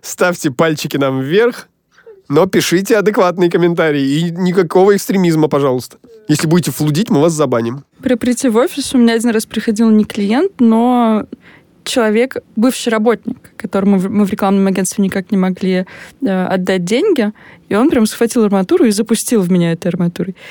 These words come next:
Speaker 2: Поэтому я после этого в целом чувака, который за правками придёт, я не боюсь,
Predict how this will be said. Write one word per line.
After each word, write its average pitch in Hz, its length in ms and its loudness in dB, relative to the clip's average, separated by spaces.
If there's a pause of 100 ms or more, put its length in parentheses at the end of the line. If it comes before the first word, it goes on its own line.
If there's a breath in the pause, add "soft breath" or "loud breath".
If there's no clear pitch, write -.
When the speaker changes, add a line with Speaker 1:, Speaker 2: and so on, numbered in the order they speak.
(180 loud breath)
Speaker 2:
Поэтому - 240 0
я 262 120 0
после 240 340 -2
этого 294 220 -2
в - 80 -14
целом 220 420 -2
чувака, 220 340 -2
который 208 260 -2
за 185 120 0
правками 262 460 0
придёт, 175 500 -4 (160)
я 208 220 0
не 240 100 4
боюсь, 180 420 -2